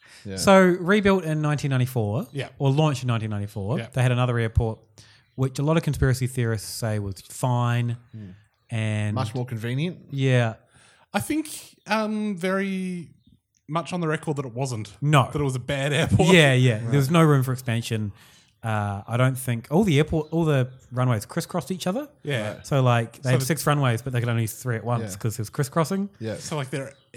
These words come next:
Speaker 3: their air traffic was bad.
Speaker 2: Yeah.
Speaker 3: But apparently also just the traffic to get there was a disaster.
Speaker 2: Yeah.
Speaker 3: So they're like, "Why don't we scrap that?
Speaker 2: Yeah.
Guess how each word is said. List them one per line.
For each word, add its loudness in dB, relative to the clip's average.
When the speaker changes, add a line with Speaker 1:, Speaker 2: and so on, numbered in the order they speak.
Speaker 3:
their -6
air -4
traffic -6
was -8
bad. -6
Speaker 2:
Yeah. -6
Speaker 3:
But -8
apparently 0
also -2
just -8
the -4
traffic -4
to -8
get -6
there -2
was -4
a -4
disaster. -6
Speaker 2:
Yeah. -2
Speaker 3:
So -6
they're -2
like, -2
"Why 2
don't 0
we -4
scrap 0
that? -4
Speaker 2:
Yeah. -4